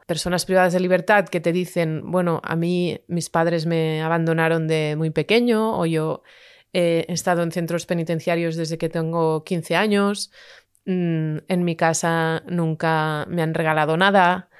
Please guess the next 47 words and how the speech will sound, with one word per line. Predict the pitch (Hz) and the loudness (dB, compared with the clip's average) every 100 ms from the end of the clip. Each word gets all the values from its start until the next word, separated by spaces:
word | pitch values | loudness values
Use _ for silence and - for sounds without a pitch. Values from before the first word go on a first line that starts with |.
| - - _ - | -20 -20 _ 2
em, | 175 165 165 160 156 156 147 - | 4 6 4 4 0 -2 -4 -6
yo | - 165 | -2 0
no | 165 | 2
he | 160 | 2
tenido | 160 160 | 0 2
la | 156 | 0
oportunidad | 151 151 160 156 151 | -2 -2 -2 -2 -2
de | 147 151 | -2 -4
ir | 156 | -4
de | 156 | -4
viaje, | 156 190 208 - 170 170 | 0 2 2 0 0 0
en | 165 | -2
fin, | 180 147 - - | -4 -6 -8 -2
toda | 190 190 | 2 4
una | 196 | 2
serie | 214 208 196 | 2 4 4
de, | 190 180 180 - - | 4 4 0 -4 -8
de | 170 170 | -4 -2
elementos | 165 180 196 196 208 247 - _ - - _ - | 0 2 2 2 2 0 -4 _ -20 -20 _ -6
que | 185 | -2
en | |
el | 170 165 | -2 0
caso | 160 190 | 0 2
de | 175 | 2
los | 185 | 2
estudiantes | 180 - 180 180 175 170 | -2 -4 -2 -2 -2 -4
de | 165 | -4
sade | 185 180 208 - | -2 0 0 -4
son | - 170 | -8 -6
inconcebibles, | 185 175 156 160 208 156 135 | -2 -2 -2 0 0 -2 -6
¿no? | 165 233 | -6 -8
O | - | -6
sea, | 151 151 | -6 -6
que | 156 | -8
tus | 156 - | -12 -4
padres | 165 175 170 | -2 -2 -2
nunca | 165 170 | -4 -2
te | 160 | -2
hayan | 160 165 160 | -2 -2 -4
celebrado | 160 151 160 165 | -4 0 2 2
el | 156 | 0
cumpleaños | 156 143 147 151 170 208 | -2 -2 -2 -2 -4 -6
o | 160 | -8
que | 156 | -6
nunca | 151 156 156 | -6 -4 -4
te | 160 | -2
hayan | 156 151 | -4 -6